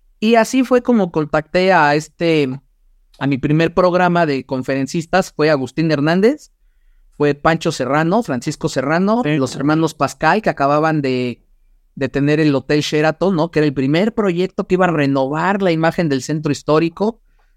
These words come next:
Speaker 1: Este, eh, Daniel Álvarez, ¿no? De Grupo Arquitectura, que, pues, es un ícono en temas de diseño de interiores. A Javier Senoseaín, ¿no? Cuando yo vi su trabajo, sí, "Ah, estas pinches casas de Teletubbies, juegos y todo está
Speaker 2: Sí.
Speaker 1: chingón". O sea, yo no le llamaba arquitectura orgánica,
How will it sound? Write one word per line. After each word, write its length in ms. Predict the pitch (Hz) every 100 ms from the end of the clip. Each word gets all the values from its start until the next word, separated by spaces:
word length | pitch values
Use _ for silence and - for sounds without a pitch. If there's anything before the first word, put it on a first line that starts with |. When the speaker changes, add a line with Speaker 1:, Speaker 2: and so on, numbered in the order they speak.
| _ _
Speaker 1:
Este, 1040 | 143 135 - _ 135 131 131 131 127 131 - _ _ _ _
eh, 340 | 139 131 131 127
Daniel 340 | 139 156 170
Álvarez, 640 | 170 185 180 180 214 262 -
¿no? 220 | 151 190
De 80 | 151
Grupo 220 | 143 147
Arquitectura, 720 | - - - 120 - 147 156
que, 140 | - 123
pues, 260 | - 113
es 200 | 139 131
un 140 | 147 147
ícono 400 | 143 147 135 123
en 60 | 117
temas 280 | 139 139
de 100 | 127
diseño 380 | 120 117 135 135
de 80 | 123
interiores. 720 | 120 120 123 139 170 285 - _ _ _ _ _ _
A 100 | 135
Javier 340 | - 143 156 180
Senoseaín, 720 | 180 147 - 135 143 151 214
¿no? 180 | 165 208
Cuando 200 | 156 135
yo 140 | 156
vi 100 | 180
su 140 | - 135
trabajo, 500 | 135 131 135 - 123
sí, 180 | 147
"Ah, 220 | 151 175 226
estas 240 | 220 254
pinches 420 | - 233 - 254
casas 440 | - 220 220 233 208
de 100 | 160
Teletubbies, 920 | - 151 143 143 185 190 190 214 196
juegos 680 | - 180 185 190 196 208 -
y 60 |
todo 160 | 156 190
está 160 | - 165
Speaker 2:
Sí. 80 |
Speaker 1:
chingón". 320 | 139 143 151 196
O 40 |
sea, 120 | 151
yo 100 | 147
no 60 | 226
le 80 | 196
llamaba 200 | 143 165
arquitectura 440 | - 113 - 135
orgánica, 500 | 117 139 165 - _